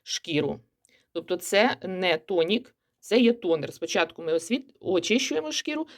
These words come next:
а потім вже використовуємо тонер.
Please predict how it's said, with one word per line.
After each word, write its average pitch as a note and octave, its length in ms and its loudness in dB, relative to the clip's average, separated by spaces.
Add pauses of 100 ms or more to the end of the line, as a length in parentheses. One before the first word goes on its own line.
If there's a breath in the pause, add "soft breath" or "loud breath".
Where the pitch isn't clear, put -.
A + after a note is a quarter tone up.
(120)
а F3 120 -4
потім B3+ 300 2
вже G3+ 380 0 (400)
використовуємо E3+ 800 -2
тонер. C#3+ 420 -10